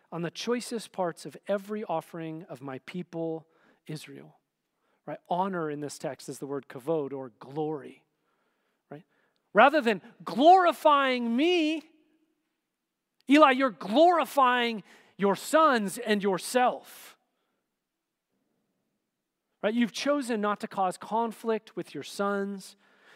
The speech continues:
You have chosen your sons over me, which, of course, is idolatry. Right? To honor anyone,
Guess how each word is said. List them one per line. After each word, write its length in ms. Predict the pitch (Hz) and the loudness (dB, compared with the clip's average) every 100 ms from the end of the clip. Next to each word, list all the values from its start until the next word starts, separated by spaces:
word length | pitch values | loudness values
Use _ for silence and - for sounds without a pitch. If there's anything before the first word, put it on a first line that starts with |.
| - | -6
You 120 | 180 | -2
have 120 | 170 | -2
chosen 480 | - - 233 190 196 | -4 -4 -2 -2 -4
your 220 | 170 160 | -4 -6
sons 920 | - - - 240 233 165 139 135 - - _ _ _ _ 220 | -8 -10 -2 0 0 -4 -10 -16 -20 -20 _ _ _ _ 0
over 560 | 220 208 196 190 175 - _ _ - | 0 0 -4 -4 -6 -14 _ _ -12
me, 440 | 156 185 117 - _ _ _ _ _ _ _ _ _ _ _ _ _ _ _ _ _ _ _ _ _ - | -6 -6 -8 -18 _ _ _ _ _ _ _ _ _ _ _ _ _ _ _ _ _ _ _ _ _ -18
which, 120 | - | -12
of 100 | 160 | -10
course, 260 | - 185 - | -6 -8 -6
is 60 | |
idolatry. 880 | 170 156 - - 202 - - - _ _ _ _ _ _ _ _ _ _ _ _ | -8 -8 -8 -6 -6 -8 -14 -20 _ _ _ _ _ _ _ _ _ _ _ _
Right? 120 | 151 147 | -10 -8
To 100 | 180 | -6
honor 360 | 180 190 180 | -4 -4 -6
anyone, 640 | 185 208 233 175 151 185 | -6 -4 -4 -4 -8 -16